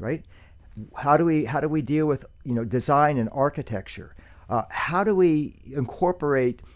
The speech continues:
uh, music and art into the health of people? And we know that there are many opportunities,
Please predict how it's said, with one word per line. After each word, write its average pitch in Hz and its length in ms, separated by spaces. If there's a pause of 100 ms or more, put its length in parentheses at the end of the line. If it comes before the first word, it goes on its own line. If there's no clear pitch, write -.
(300)
uh, 127 240
music 127 760
and 123 200 (100)
art 160 480
into 131 240
the 117 80
health 135 240
of 127 100
people? 180 400
And 139 200
we 147 160
know 151 400
that 117 180
there 120 140
are 110 100
many 151 320
opportunities, 123 1000